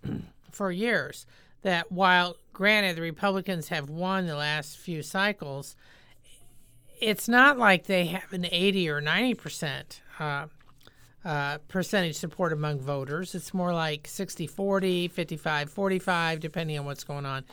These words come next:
So the, the argument has been <coughs> that actually there should be, let's say, three of the eight, uh, congressional seats should be Democrats.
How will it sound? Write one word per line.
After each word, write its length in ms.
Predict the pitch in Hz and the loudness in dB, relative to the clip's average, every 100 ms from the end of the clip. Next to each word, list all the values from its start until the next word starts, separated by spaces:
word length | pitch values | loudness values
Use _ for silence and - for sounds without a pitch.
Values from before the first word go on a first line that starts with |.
| - - - | -20 -20 -20
So 480 | - 202 180 170 165 - - - | 0 4 6 4 0 -6 -20 -14
the, 380 | 202 180 175 180 190 | -2 2 4 2 0
the 180 | 190 180 | 2 6
argument 600 | 190 196 185 180 160 - | 6 6 4 0 -2 -8
has 380 | - 160 170 151 | -8 -2 0 0
been 320 | - 170 160 151 - | 2 2 2 -4 -14
<coughs> 160 | - - | -2 2
that 500 | - - - 190 170 | 2 0 -4 0 4
actually 600 | 175 196 - 196 170 160 | 6 4 2 -2 0 0
there 120 | 147 | 0
should 300 | 147 196 151 | -2 -4 -2
be, 320 | 165 151 147 - - - - - - - | -4 -4 -6 -12 -20 -20 -20 -20 -18 -10
let's 200 | 160 - | -8 -4
say, 200 | 160 151 | -2 -2
three 720 | 151 226 269 330 330 269 170 | -4 -2 2 4 2 0 0
of 240 | 170 143 | 0 0
the 260 | 135 135 139 - - - | -4 -10 -12 -20 -20 -8
eight, 320 | 175 160 - - - - - | -4 -4 -6 -16 -20 -20 -8
uh, 300 | 165 151 143 143 - - - - | -2 0 -2 -6 -18 -20 -20 -8
congressional 540 | - 196 180 170 175 | -2 2 2 2 -2
seats 360 | 151 - 151 151 | -4 -4 -6 -6
should 220 | - 160 | -6 -6
be 140 | 143 135 | -6 -6
Democrats. 600 | 147 139 - 143 147 | -6 -6 -8 -8 -10